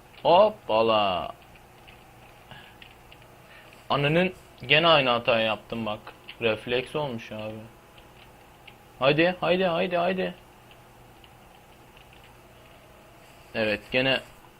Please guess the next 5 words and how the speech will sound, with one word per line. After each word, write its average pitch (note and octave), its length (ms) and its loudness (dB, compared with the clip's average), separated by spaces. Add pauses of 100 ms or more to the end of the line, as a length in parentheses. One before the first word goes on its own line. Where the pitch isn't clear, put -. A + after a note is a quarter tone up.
(1700)
rokete B2 600 0 (500)
kafa A#2+ 420 0
attım. G#2+ 360 -12 (4000)
Şerefsizler. A#2 1000 -4 (460)
Namussuzlar. C#3+ 1040 4